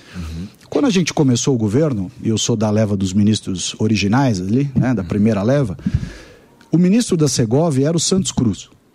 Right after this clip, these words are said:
Speaker 2: que fez um papel feio também com essa história de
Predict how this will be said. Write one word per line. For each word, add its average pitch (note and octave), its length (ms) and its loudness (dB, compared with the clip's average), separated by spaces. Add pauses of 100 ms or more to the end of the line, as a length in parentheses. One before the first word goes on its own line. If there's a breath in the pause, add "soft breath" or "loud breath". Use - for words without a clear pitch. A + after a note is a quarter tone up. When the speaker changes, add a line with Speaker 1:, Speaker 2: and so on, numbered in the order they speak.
(680)
Speaker 2:
que C#4+ 160 0
fez G#3 240 2
um C#3+ 80 2
papel B2 480 0
feio C#3+ 400 0
também A#2 380 0
com - 100 -6
essa G2 140 -4
história G#2+ 300 0
de F#2+ 140 -4